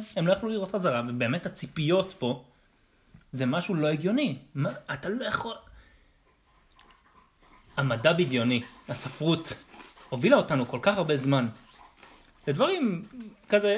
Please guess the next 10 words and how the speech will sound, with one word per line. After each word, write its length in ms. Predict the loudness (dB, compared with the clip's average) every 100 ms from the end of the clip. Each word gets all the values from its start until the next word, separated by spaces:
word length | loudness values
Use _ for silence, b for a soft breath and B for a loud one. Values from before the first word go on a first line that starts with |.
| 2
המון 300 | 0 2 4
מההמצאות 520 | 4 4 4 4 4
היום, 220 | 2 2
כזה, 220 | 2 2 2 -2 -18 _ _ -2
אנשים 300 | -2 0 0 -2 -6
השקיעו 280 | -2 2
מלא 260 | 4 4 2
כסף, 300 | 0 -2 -2
שדרך 280 | -4 -2 0
אגב, 120 | 0